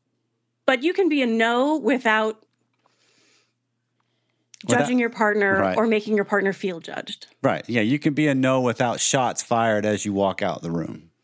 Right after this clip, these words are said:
Speaker 1: Yeah, it can just be, like, a neutral, non-judgmental, "That's not for me, thanks."
Speaker 2: Yeah. Yeah, and that's, but that's also just a, a great example of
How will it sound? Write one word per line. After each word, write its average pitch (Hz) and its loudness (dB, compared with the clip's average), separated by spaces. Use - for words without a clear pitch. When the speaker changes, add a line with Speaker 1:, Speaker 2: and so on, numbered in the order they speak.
Speaker 1:
Yeah, 269 2
it 254 0
can 349 2
just 330 -8
be, 294 2
like, 240 -2
a 240 2
neutral, 240 2
non-judgmental, 226 0
"That's 233 0
not 247 0
for 220 2
me, 202 2
thanks." 165 -6
Speaker 2:
Yeah. 180 2
Yeah, 143 -2
and 127 2
that's, 175 0
but 147 -2
that's 165 0
also 165 0
just 139 -2
a, 127 -2
a 120 0
great 131 0
example 110 -4
of 104 -2